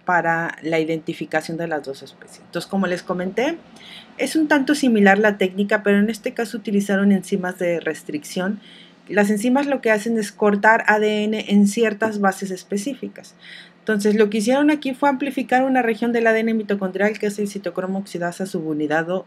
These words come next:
uno, y utilizaron una enzima que les cortaba el A D N en dos fragmentos, pero cada enzima actúa diferente de acuerdo al tipo de A D N.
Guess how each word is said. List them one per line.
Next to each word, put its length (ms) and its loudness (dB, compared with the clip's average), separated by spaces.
uno, 320 2
y 480 2
utilizaron 600 2
una 140 2
enzima 380 2
que 160 2
les 180 2
cortaba 380 4
el 100 2
A 100 4
D 240 4
N 120 0
en 140 4
dos 160 0
fragmentos, 720 -6
pero 480 0
cada 300 8
enzima 440 2
actúa 500 4
diferente 520 2
de 80 0
acuerdo 340 -2
al 120 -4
tipo 260 -6
de 100 -2
A 100 2
D 80 0
N. 200 -4